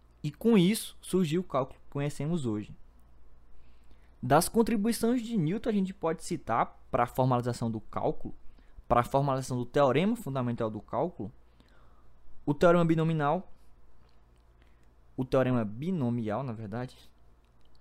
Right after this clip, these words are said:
e a sistematização do cálculo infinitesimal, que sempre foi um problema. Já o Leibniz, ele foi o primeiro a publicar esses resultados.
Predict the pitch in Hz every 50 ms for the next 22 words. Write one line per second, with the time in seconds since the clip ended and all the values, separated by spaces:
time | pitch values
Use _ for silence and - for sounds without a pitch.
0 | - - 156 165 165 156 160 - 165 - - 147 147 151 143 151 156 151 147 151
1 | 135 135 143 143 - - 101 107 113 - 120 120 120 - 127 120 120 120 120 127
2 | 156 147 113 101 95 92 104 - - - - - - - - - - - - -
3 | - 123 120 113 - - 120 120 - - 156 151 127 117 110 107 104 98 - -
4 | - - - - - - - - 135 135 160 170 190 180 139 120 135 160 185 185
5 | - - - - - - - - - - - - - - - - - - - -
6 | - - - - - - - - 135 151 160 175 180 180 165 151 - - - -
7 | - - - - - - - - - - - - 156 160 175 170 170 - - -
8 | 220 240 208 180 190 214 247 220 165 120 101 - - - - 117 123 - - 127
9 | 127 120 120 117 - - 113 110 - - - 113 110 110 110 104 - 98 87 82
10 | 78 - - - -